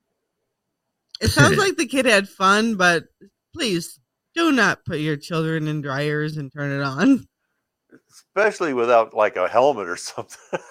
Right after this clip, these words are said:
Speaker 2: Knee pads, shoulder pads. Put 'em
Speaker 3: Yeah.
Speaker 2: in hockey fucking
Speaker 1: There you
Speaker 2: gear.
Speaker 1: go. That's what I was thinking. A hockey gear,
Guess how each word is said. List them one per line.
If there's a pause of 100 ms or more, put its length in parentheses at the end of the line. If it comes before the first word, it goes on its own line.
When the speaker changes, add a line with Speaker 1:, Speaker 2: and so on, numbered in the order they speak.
(760)
Speaker 2:
Knee
pads,
shoulder
pads. (140)
Put
'em
Speaker 3:
Yeah. (300)
Speaker 2:
in
hockey
fucking
Speaker 1:
There
you
Speaker 2:
gear.
Speaker 1:
go.
That's
what
I
was
thinking.
A
hockey
gear,